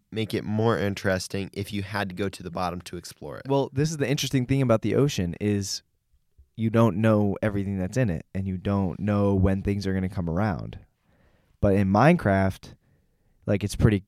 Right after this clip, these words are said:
Speaker 2: cut and dry. Like,
Speaker 1: Like,
Speaker 2: there's
Speaker 1: you can see if there's a drown a hundred blocks away.
Speaker 2: Right, exactly.
Speaker 1: Mm-hmm.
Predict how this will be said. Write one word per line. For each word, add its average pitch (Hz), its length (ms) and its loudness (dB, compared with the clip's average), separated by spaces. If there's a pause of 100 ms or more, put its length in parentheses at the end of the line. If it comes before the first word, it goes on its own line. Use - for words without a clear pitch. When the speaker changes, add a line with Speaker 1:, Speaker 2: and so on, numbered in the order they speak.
(100)
Speaker 2:
cut - 200 0
and 104 100 0
dry. 104 380 6
Like, - 20 -8
Speaker 1:
Like, 87 160 -8
Speaker 2:
there's 98 180 -6
Speaker 1:
you 113 80 -4
can 110 140 -2
see 117 200 0
if 95 100 0
there's 104 200 2
a 95 60 -2
drown 101 380 0
a - 40 0
hundred 92 280 -4
blocks 82 280 -4
away. 85 380 -6 (180)
Speaker 2:
Right, 123 200 2
exactly. 101 520 -4 (120)
Speaker 1:
Mm-hmm. - 380 -10